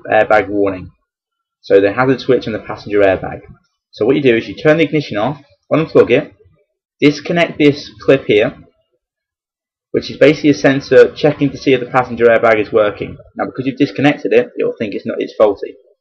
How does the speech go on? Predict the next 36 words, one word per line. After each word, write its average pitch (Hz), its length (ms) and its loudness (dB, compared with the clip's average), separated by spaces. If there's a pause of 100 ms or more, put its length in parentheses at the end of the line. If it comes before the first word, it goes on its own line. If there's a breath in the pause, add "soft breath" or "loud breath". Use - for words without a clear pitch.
(260)
So 98 140 0
remove 139 240 4
it 196 80 0
from 151 160 -6
here 135 260 -2 (2250)
and 107 220 -6
plug 147 220 0
it 147 140 0
back 135 280 -2
into 151 360 -2
the 123 380 -6
passenger 127 320 -4
airbag 107 420 0 (2250)
switch. - 420 -2 (240)
Once 156 240 -2
that's 131 200 0
connected, - 580 -4 (400)
you 107 140 -14
can 127 100 -2
then 127 160 -2
test 175 300 -6
the 139 400 2
new 131 240 0
radio 120 320 4
as 113 80 -2
much 147 180 -2
as 139 80 -8
you 123 100 -6
want 117 140 0
by 110 120 2
turning 117 320 0
the 107 60 -4
ignition 113 320 -6
on 110 140 0
and 98 100 -6
off. 107 220 -6